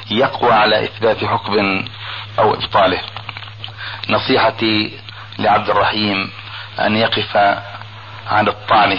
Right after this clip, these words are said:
في أمثال الشيخين، فإن مثلك وألفا مثلك لا يقف حائلا بين الشيخين، وبين قبول الناس لهما. ووالله لو أنفقت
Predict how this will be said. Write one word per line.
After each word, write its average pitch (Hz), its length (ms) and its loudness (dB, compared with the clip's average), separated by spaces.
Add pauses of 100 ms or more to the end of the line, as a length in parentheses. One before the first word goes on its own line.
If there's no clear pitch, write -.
(100)
في 104 200 0
أمثال 98 360 0
الشيخين، 95 800 0 (640)
فإن 113 400 2
مثلك 110 380 0
وألفا 107 560 4
مثلك 101 680 -2 (580)
لا 156 160 4
يقف 110 360 2
حائلا 107 520 2
بين 101 180 4
الشيخين، 104 680 2 (640)
وبين 113 280 4
قبول 117 400 2
الناس 113 340 2
لهما. 110 640 4 (640)
ووالله 107 760 4 (540)
لو 110 320 4
أنفقت 107 680 0